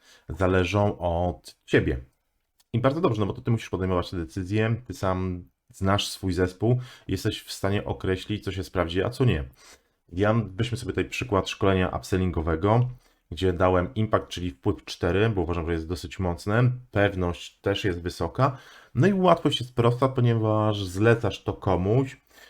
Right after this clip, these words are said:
więc się do tego nie dotykasz, to musisz tylko puścić przelew.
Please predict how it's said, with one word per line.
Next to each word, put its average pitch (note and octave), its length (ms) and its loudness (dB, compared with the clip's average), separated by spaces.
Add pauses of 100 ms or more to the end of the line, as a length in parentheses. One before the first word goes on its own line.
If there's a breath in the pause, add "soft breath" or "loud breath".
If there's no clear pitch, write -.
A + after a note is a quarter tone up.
więc G#2 200 -2
się G#2 100 -4
do F#2 80 -6
tego G#2 460 2
nie G2+ 300 2
dotykasz, - 520 0
to G2+ 60 -6
musisz F#2+ 200 -8
tylko F2+ 480 -4 (120)
puścić F2 340 -10
przelew. - 380 -6